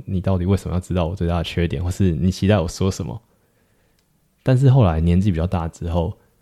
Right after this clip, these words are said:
呃，就比较可以体谅面试官的心情，就是有时候他们也不知道自己问这些问题可以干嘛，或者说他有时候可能就是期待听到我说一个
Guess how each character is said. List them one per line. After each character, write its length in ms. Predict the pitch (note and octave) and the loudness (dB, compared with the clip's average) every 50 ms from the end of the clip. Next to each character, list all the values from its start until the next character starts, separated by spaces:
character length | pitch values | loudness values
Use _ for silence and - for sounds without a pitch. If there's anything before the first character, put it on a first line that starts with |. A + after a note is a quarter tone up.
| _ _ _ _ _ _ _ _ _ | _ _ _ _ _ _ _ _ _
呃， 200 | - D2+ D2+ D2+ E2+ | -8 -6 -6 -4 -2
就 100 | - A#2+ | -2 -2
比 80 | A2+ | 0
较 140 | - - A2+ | 0 -2 -2
可 120 | - - | 0 0
以 280 | G#2+ F#2+ E2+ D2+ C2 - - _ _ - | 0 0 0 -2 -4 -8 -12 _ _ -20
体 300 | - - - E2 D#2 D#2+ | -16 -10 -8 -6 -4 0
谅 160 | G2 G#2 G2 F#2 F2 E2 | 0 0 2 0 0 0
面 160 | C#2 G2+ G2+ F#2 | 0 2 0 0
试 180 | - - F#2+ | 0 -2 -2
官 200 | F2+ F2+ F2 E2+ | 0 0 0 0
的 180 | E2 D#2+ D#2 D#2+ | 0 -2 -2 -2
心 240 | - - F2+ F2+ F2+ | -2 0 0 0 0
情， 260 | - - - - - - _ _ _ _ _ _ _ _ _ _ _ _ _ _ _ _ _ _ _ - | -2 -6 -10 -12 -14 -18 _ _ _ _ _ _ _ _ _ _ _ _ _ _ _ _ _ _ _ -2
就 120 | - A#2 | 0 2
是 320 | A2 A#2+ A#2+ A#2 G#2 F#2+ | 4 4 6 6 4 4
有 180 | - D#2+ F2+ F#2 | 2 2 2 2
时 160 | F#2 - A#2 | 2 2 4
候 140 | A#2+ E3+ F#3 | 4 4 4
他 120 | - D3+ | 4 4
们 120 | D3 C3 G2+ | 4 4 4
也 40 | E2+ | 2
不 120 | D#2 - | 2 0
知 60 | F#2+ | 2
道 100 | G2 G2 | 2 2
自 100 | G2 G#2 | 2 2
己 140 | E2+ E2 E2 | 0 0 0
问 180 | F#2 G2+ G2 F2 | 2 2 2 4
这 80 | F2 | 4
些 60 | F2+ | 4
问 160 | F#2 F#2 F#2+ E2+ | 4 4 4 2
题 120 | - D#2+ | 0 -2
可 140 | - - D#2+ | -4 -4 -4
以 40 | D#2+ | -4
干 200 | - D#2 C#2+ - | -4 -6 -8 -10
嘛， 200 | - - - - _ _ _ _ _ _ _ _ _ _ _ _ _ | -12 -12 -14 -14 _ _ _ _ _ _ _ _ _ _ _ _ _
或 180 | _ - C3+ | _ 4 6
者 80 | A2+ G2+ | 6 6
说 300 | G2 G#2 G#2 G2+ G#2 G2+ | 6 6 4 6 4 4
他 180 | - - A2 G#2+ | 2 2 2 2
有 100 | F#2 E2 | 4 2
时 120 | D#2+ F#2 | 2 2
候 240 | F#2 F#2 F#2 F#2 F2+ | 2 4 4 2 0
可 160 | - - - | 0 0 0
能 120 | E2+ E2+ | 2 2
就 80 | F2 F#2 | 2 4
是 120 | F#2+ G#2 | 4 2
期 200 | G2 - - E2+ | 2 0 -2 -2
待 200 | E2 F#2+ F#2+ F2+ | 0 2 2 2
听 180 | F2 - F2+ F2+ | 2 2 2 2
到 100 | F2+ F2+ | 4 2
我 140 | D#2+ D2+ D#2 | 2 0 -2
说 260 | - - - F2 E2+ | -4 -4 -2 -2 0
一 60 | E2+ | 0
个 400 | E2 E2 D#2+ D#2 C2+ B1 - - | -2 -2 -4 -6 -6 -8 -10 -12